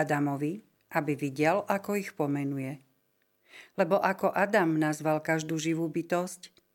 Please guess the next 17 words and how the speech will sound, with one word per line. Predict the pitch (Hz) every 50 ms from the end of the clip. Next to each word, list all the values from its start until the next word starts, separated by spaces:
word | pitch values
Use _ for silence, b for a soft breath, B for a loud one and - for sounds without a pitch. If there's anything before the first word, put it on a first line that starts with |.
| _ - -
tak | 180 175 -
sa | - - 170 151 -
ona | - 160 156 165 165
volá. | 160 175 170 156 143 135 143 - _ _ _ _ _ _ _ _ _ _ _ _ b b b b b b b b
A | 170 165 170 175 175
Adam | 160 160 156 160 165 180 208 214 220 220 185
dal | 165 160 156 156
mená | 156 156 160 165 160 156 151 151
všetkému | 151 - - 190 196 - - - 233 220 214 196
dobytku, | 165 156 147 143 160 151 151 - - - - 165 160 165 165 B B B B B B B B
všetkým | B - - 240 233 240 - - 170 165 156
nebeským | 156 151 156 160 151 - - - 160 156
vtákom | 151 - - 180 165 160 160 165 - - 170 165 170 180 175 - _ _ -
a | -
všetkým | 220 - - - 233 220 226 - - 190 190 175
poľným | - - 185 185 185 185 180 185 185
zvieratám. | 165 - 165 156 156 147 143 139 143 139 - - 139 139 139 147